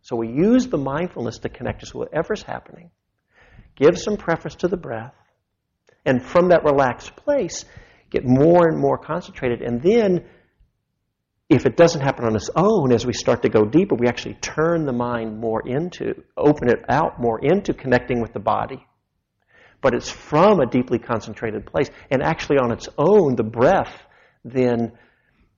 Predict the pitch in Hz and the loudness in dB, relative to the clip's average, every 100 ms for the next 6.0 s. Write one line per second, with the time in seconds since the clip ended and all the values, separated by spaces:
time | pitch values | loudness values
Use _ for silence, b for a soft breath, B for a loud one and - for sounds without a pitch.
0 | _ _ _ - 123 170 - - 123 117 | _ _ _ -2 0 0 -2 -4 -2 -2
1 | - 101 131 120 113 110 131 - 139 143 | -6 -8 -4 -2 -2 -4 -2 0 0 -2
2 | 135 151 - 117 - - 123 135 131 135 | -2 -2 -2 -6 -4 2 6 6 4 2
3 | 123 117 - b b _ _ _ 123 135 | 0 -2 -8 b b _ _ _ 6 8
4 | 135 - 143 139 127 - 113 - 104 107 | 8 4 2 2 2 0 -2 -4 -2 0
5 | 110 - 110 - - 110 92 107 98 90 | 0 -4 -10 -10 -10 -8 -6 -4 -4 -8